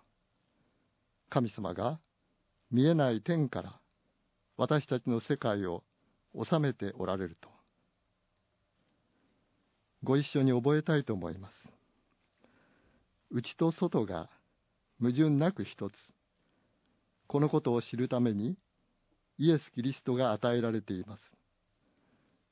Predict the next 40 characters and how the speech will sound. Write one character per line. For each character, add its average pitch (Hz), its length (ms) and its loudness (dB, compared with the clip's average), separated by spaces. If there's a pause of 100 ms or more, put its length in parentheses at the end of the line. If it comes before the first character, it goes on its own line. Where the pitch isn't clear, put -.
(420)
私 127 300 -2
た 123 100 0
ち 127 140 0
に 123 80 4
は 123 140 4
い 113 100 -2
か 175 160 0
ん 175 100 2
と - 80 0
も 117 100 2
し - 140 -12
が 143 140 0
た 156 140 0
い 127 60 0
こ 95 140 -8
と 98 100 -12
を、 135 200 -8 (1000)
イ 147 140 4
エ 143 80 6 (100)
ス 113 80 -4
が 95 280 -6 (400)
打 120 100 -6
ち - 160 -6
破 165 220 2
っ - 20 -2
て - 180 -8
く - 120 -8
れ 101 100 -4
て 104 100 -4
い 101 60 0
る 104 100 -4
か 110 100 -10
ら 104 80 -12
で - 60 -20
す。 - 60 -20 (2000)
私 139 320 2
た 131 140 0
ち - 120 -2
に 131 120 6
は 113 320 2